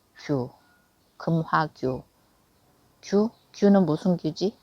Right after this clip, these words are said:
이건 잘 모르겠습니다. 금화규, 얘는 금화, 골드코인. 요거는 웨딩찔레. 웨딩찔레가 지금 계속 피고 있어요.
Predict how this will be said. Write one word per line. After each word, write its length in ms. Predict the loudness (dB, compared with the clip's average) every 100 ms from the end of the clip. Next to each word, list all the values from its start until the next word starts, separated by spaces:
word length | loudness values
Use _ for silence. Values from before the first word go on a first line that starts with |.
| _
이건 180 | -2 0
잘 180 | 2 0
모르겠습니다. 840 | 2 2 0 -4 -2 -2 -2 -8 -12 _ _
금화규, 800 | 2 2 2 0 0 2 4 4 0 _ _
얘는 300 | 0 2 0 -2
금화, 640 | 0 2 0 -2 -4 -6 -2
골드코인. 760 | 0 0 -2 -4 -2 0 0 -2 _ -20 -20 _ -2
요거는 480 | -2 0 2 2 0 -4 -20 _ _ -12 4
웨딩찔레. 920 | 6 8 8 6 4 2 4 4 2 -2 2
웨딩찔레가 840 | 6 6 4 2 4 4 4 2 -6
지금 260 | -6 -4 -2
계속 460 | 2 2 2 -6
피고 280 | -4 2 4
있어요. 640 | 4 2 0 2 2 2